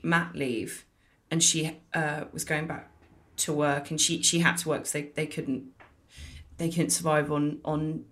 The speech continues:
just her, her husband's salary. She said to me, "I'm really envious of my, of my mother's generation.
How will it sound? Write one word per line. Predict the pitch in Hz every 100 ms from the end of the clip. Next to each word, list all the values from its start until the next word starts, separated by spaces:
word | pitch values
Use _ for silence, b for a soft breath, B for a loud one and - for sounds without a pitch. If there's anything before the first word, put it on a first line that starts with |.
| -
just | - 151 147 -
her, | 151 156 156 -
her | 147
husband's | 151 151 - 151 147 -
salary. | 156 151 151 143 147 b b b b
She | - 190 180
said | 165 - 160 165
to | -
me, | 151 143 143 147 _ _ _ _ _ - _ _ _ _ - _ - _
"I'm | 151 165 170
really | 170 160 160
envious | 160 165 147 151 -
of | 147
my, | 156 147 147 165 - _
of | 156 147
my | 151
mother's | 143 147 147 156
generation. | - 147 143 147 147 - - -